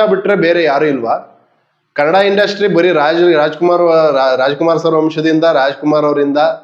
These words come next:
ಅವರಿಂದ ಮಾತ್ರ ಉದ್ಧಾರ ಆಗಿದೆ, ಇನ್ಯಾರು ಏನು ಮಾಡೇ ಇಲ್ಲ ಕನ್ನಡ ಇಂಡಸ್ಟ್ರಿಗೆ. ಆ ತರ ಹೇಳ್ತಾ ಇದಾರೆ ಅವ್ರ ಅಭಿಮಾನಿಗಳು ಆಚೆ ಬಂದು, ಆ ತರ ಹೇಳ್ತಾ ಇದಾರೆ. ದರ್ಶನ್, ದ-, ದರ್ಶ್-, ಈಗ ವಿಷ್ಣು ಸರ್ ಇದಾರೆ,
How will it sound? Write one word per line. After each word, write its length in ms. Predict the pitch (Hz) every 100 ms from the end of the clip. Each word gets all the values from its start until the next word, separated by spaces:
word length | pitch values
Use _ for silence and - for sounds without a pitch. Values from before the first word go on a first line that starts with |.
| - _ _
ಅವರಿಂದ 300 | 110 139 170
ಮಾತ್ರ 440 | 170 151 160 185 208
ಉದ್ಧಾರ 280 | 180 170 170
ಆಗಿದೆ, 260 | 165 190
ಇನ್ಯಾರು 380 | 175 135 131 170
ಏನು 240 | 143 160
ಮಾಡೇ 240 | 170 - 160
ಇಲ್ಲ 200 | 165 -
ಕನ್ನಡ 220 | 123 135
ಇಂಡಸ್ಟ್ರಿಗೆ. 920 | 147 139 135 - 127 175 - - - _ _ _ _ _ 120
ಆ 140 | 170
ತರ 180 | 190 202
ಹೇಳ್ತಾ 380 | 202 180 180 185
ಇದಾರೆ 520 | 156 131 - - _ _ _ _ _ _ 139
ಅವ್ರ 140 | 143
ಅಭಿಮಾನಿಗಳು 540 | 139 170 180 175 175
ಆಚೆ 200 | 143 143
ಬಂದು, 600 | 151 143 143 196 214 -
ಆ 100 | 120
ತರ 160 | 127 139
ಹೇಳ್ತಾ 340 | 131 147 151
ಇದಾರೆ. 240 | 143 131 131
ದರ್ಶನ್, 440 | 131 - 151 147
ದ-, 640 | 131 127 120 113 107 104 110
ದರ್ಶ್-, 340 | 110 - 117
ಈಗ 180 | 113 113 107 104 - - _ _
ವಿಷ್ಣು 240 | 123 - 165
ಸರ್ 180 | 170 165
ಇದಾರೆ, 560 | 160 160 165 160 -